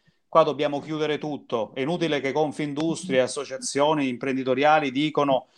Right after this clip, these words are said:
'Ma no, proviamo, aspettiamo.'" No, no,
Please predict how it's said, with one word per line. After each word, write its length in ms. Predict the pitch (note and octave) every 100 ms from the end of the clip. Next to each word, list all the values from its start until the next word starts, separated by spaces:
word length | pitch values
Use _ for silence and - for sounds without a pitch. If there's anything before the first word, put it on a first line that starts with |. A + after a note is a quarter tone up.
| _ -
'Ma 100 | C3
no, 300 | C#3+ F3 D#3
proviamo, 600 | C#3+ B2+ D3+ E3 D#3 C3+
aspettiamo.'" 540 | - C3+ - D#3 C#3+
No, 160 | F3 E3+
no, 360 | D#3+ C3 -